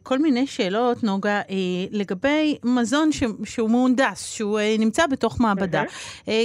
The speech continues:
Speaker 1: כי באמת אמרת, אנחנו רוצים גם לשמור על הסביבה, וגם, אה, אה, חלב שלא יהיה אלרגני ויהיה יותר בריא. אבל מצד שני, יש איזה פחד, אני לא יודעת אם מוצדק, אבל חייבים להעלות אותו על השולחן, מכל דבר שהוא,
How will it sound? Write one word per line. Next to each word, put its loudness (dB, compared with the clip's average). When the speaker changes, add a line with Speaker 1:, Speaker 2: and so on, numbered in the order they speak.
Speaker 1:
כי 0
באמת 2
אמרת, 2
אנחנו 0
רוצים 0
גם 2
לשמור 0
על 0
הסביבה, 0
וגם, -2
אה, 0
אה, -2
חלב 0
שלא 2
יהיה 4
אלרגני 2
ויהיה 0
יותר -2
בריא. 0
אבל 0
מצד 0
שני, 0
יש 0
איזה 2
פחד, -4
אני 0
לא 2
יודעת 2
אם 2
מוצדק, 0
אבל -2
חייבים 2
להעלות 2
אותו 2
על 0
השולחן, -4
מכל 0
דבר 4
שהוא, 4